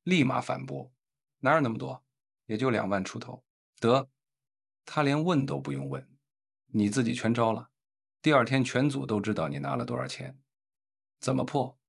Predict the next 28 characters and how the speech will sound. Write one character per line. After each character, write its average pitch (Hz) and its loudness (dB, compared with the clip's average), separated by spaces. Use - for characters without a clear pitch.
两 107 2
个 110 2
字， 120 -4
装 139 2
傻。 - -6
真 185 4
有 131 4
这 113 0
么 127 -2
多？ 135 -10
我 131 2
早 135 6
请 104 0
大 104 4
家 98 0
吃 - -2
大 - 2
餐 - -4
了。 - -12
第 123 2
三， 113 2
主 104 2
动 127 4
卖 127 4
惨 110 -4
假 - -4
共 107 -2
情。 135 -8